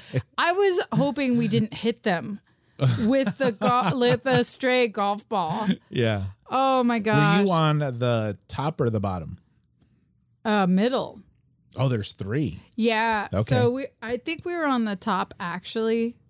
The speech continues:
Speaker 2: We were on the top.
Speaker 1: Yeah.
Speaker 2: And then you walk in on a, on a middle, and then there's one below.
Speaker 1: Yeah.
Speaker 2: So, and we,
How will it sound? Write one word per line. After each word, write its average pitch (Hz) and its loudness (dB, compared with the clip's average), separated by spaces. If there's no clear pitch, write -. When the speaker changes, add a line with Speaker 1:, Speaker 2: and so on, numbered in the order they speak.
Speaker 2:
We 220 2
were 240 4
on 233 0
the 220 -4
top. 208 -4
Speaker 1:
Yeah. 107 2
Speaker 2:
And 220 4
then 220 2
you 220 2
walk 190 -4
in 247 0
on 226 -2
a, 202 -2
on 196 -4
a 180 -2
middle, 196 0
and 208 0
then 196 0
there's 180 -6
one 185 -4
below. 156 -6
Speaker 1:
Yeah. 95 0
Speaker 2:
So, 175 -2
and 226 2
we, 269 0